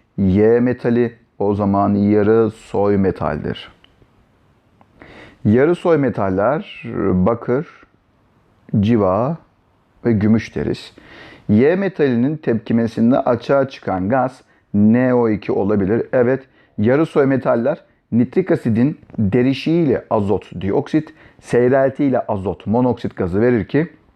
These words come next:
olabilir dediği için üçüncü öncülü de doğru aldım. Geldim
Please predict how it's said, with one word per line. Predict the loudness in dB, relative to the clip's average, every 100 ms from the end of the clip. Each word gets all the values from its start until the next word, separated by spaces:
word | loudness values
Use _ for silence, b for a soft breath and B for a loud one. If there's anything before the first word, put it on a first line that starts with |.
| -8 -2
olabilir | 0 2 2 2
dediği | 0 0 -2
için | 0 -2 -2 B B B -4
üçüncü | 0 2 2 2
öncülü | 2 2 2 2
de | 0 -2 -8 -4
doğru | -2 0
aldım. | 0 0 -2 -4 _ _ _ _ _ _ _ _ _ B B B B 0
Geldim | 0 0 -2